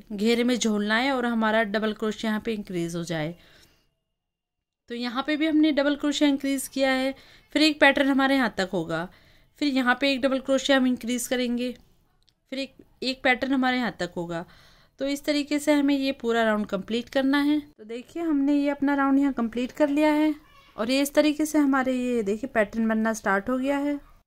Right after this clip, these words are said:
हमने यहाँ पे अपने ये तीन रेड से कर लिए हैं। अब इसको येलो से हम यहाँ पे जो तीन की एक चेन थी,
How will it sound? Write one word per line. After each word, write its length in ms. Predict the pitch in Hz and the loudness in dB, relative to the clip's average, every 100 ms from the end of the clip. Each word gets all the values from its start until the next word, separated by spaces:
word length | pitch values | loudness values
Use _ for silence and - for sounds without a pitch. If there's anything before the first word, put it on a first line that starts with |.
| - | -10
हमने 220 | 254 302 | -4 0
यहाँ 240 | 302 240 240 | 2 0 -2
पे 120 | 294 | -2
अपने 280 | 285 269 277 | 0 0 0
ये 240 | 262 262 247 - | 0 -2 -4 -6
तीन 340 | 247 247 233 208 - - _ _ _ _ 196 | -2 0 -2 -4 -6 -14 _ _ _ _ -8
रेड 240 | 214 208 | -8 -6
से 160 | - 294 | -6 -2
कर 160 | 285 | -2
लिए 180 | 277 294 | 2 2
हैं। 180 | 294 294 - _ _ _ _ _ _ _ | 2 0 -6 _ _ _ _ _ _ _
अब 120 | 226 277 | -10 -8
इसको 280 | 285 320 | -8 -4
येलो 360 | 311 269 240 277 | 0 0 0 0
से 140 | 285 302 | 2 4
हम 160 | 277 | 4
यहाँ 300 | 269 240 214 - | 4 2 -2 -4
पे 140 | 370 415 _ _ _ _ _ _ | -6 -8 _ _ _ _ _ _
जो 140 | 180 247 | -12 -10
तीन 240 | 262 262 | -6 -4
की 120 | 254 269 | -4 -4
एक 140 | 262 | -6
चेन 260 | - 254 240 | -4 -4 -4
थी, 260 | 240 285 | -4 -6